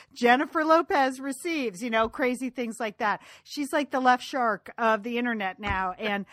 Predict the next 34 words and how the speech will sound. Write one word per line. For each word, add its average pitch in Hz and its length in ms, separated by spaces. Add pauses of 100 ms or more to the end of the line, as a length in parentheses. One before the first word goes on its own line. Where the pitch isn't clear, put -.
(100)
<laughs> - 180
the 262 100
poor, - 380
poor 330 180
Barbara, 233 420
she, 208 360
she - 160
didn't 269 180
write 220 260
any 262 360
of 254 100
that. 262 360
That 190 140
was 196 140
all 214 320
added 190 320 (140)
ec-, 254 240 (160)
afterwards. 262 960 (260)
She - 240
didn't, 214 400
she 226 180
had 220 180
her 202 100
as 185 100
a 185 60
literature 311 640
professor 277 800
and 220 100
all 240 180
the 233 120
bogus 240 460 (140)
Iliad, 254 580
Achilles 269 580
stuff. 247 260